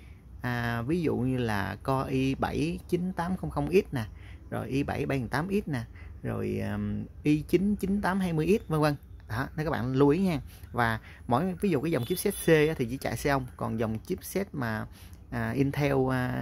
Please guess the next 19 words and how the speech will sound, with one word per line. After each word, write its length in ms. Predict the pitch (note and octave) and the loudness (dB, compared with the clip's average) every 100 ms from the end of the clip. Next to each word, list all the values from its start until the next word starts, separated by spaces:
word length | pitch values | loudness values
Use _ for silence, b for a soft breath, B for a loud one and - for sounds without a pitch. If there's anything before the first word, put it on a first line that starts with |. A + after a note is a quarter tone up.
| B2+ C3 | -4 -2
hai 100 | C#3 | -2
chín 120 | C#3+ | -2
chín 160 | D#3 G3 | 0 0
á, 60 | C#4+ - | 0 -2
thì 120 | B2+ | -2
nó 120 | A2 | 0
sẽ 140 | B2 C3 | 0 -2
chạy, 380 | - - A2 A#2+ B B B - | 0 0 -2 -6 B B B -4
à, 260 | A#2 A2 G2+ | -2 0 4
Core 280 | B2+ C3+ F#3+ | 6 6 4
X 100 | F3+ | 2
nha 100 | C#3+ | -2
các 40 | |
bạn, 160 | A2 A2+ | -2 0
hoặc 100 | G#2+ | -2
là 80 | G#2+ | 2
Core 200 | C3 C#3+ | 4 4
i. 80 | C3 - - | 2 -6 -12
Đó, 60 | - | -8